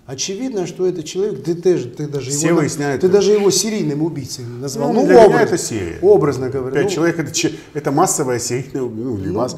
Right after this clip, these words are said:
Speaker 1: да.
Speaker 2: мы, если мы, если он всё-таки воевал в Донбассе, тут вопрос. А, возможно, это уже и серийное убийство.
Speaker 1: Какая главная причина? Почему?
Speaker 2: Ну,
Speaker 1: Почему вот так, э, не, не всё общество, а часть общества?
Speaker 2: Ну, ему же дали импульс.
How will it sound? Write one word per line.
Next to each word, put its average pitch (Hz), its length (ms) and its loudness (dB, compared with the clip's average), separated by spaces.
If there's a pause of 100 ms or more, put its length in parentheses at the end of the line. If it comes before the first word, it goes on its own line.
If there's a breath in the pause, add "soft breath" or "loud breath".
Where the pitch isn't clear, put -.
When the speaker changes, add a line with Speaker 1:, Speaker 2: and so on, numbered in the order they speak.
Speaker 1:
да. 175 140 0
Speaker 2:
мы, 175 200 8
если 156 280 4
мы, 151 160 2 (100)
если 147 240 -2
он 139 80 0
всё-таки 139 300 -6
воевал 131 320 2
в 113 80 -8
Донбассе, 120 420 0
тут 117 200 -6
вопрос. 110 420 -4 (340 loud breath)
А, 92 100 -6
возможно, 113 420 0
это 117 200 2
уже 107 180 0
и 107 40 0
серийное 92 500 -4
убийство. - 380 -10
Speaker 1:
Какая 262 420 0
главная 208 300 0
причина? 170 400 -4
Почему? 156 500 -6 (400)
Speaker 2:
Ну, 120 300 -4
Speaker 1:
Почему 190 400 2
вот 196 160 -2
так, 156 300 -6
э, 151 440 -4
не, 196 240 0
не 202 220 0
всё 240 260 -2
общество, 165 880 2
а 131 100 -14
часть 190 440 -4
общества? 135 360 -8
Speaker 2:
Ну, 160 80 -4
ему 139 260 -2
же 127 120 -4
дали 117 520 -2
импульс. 160 480 -8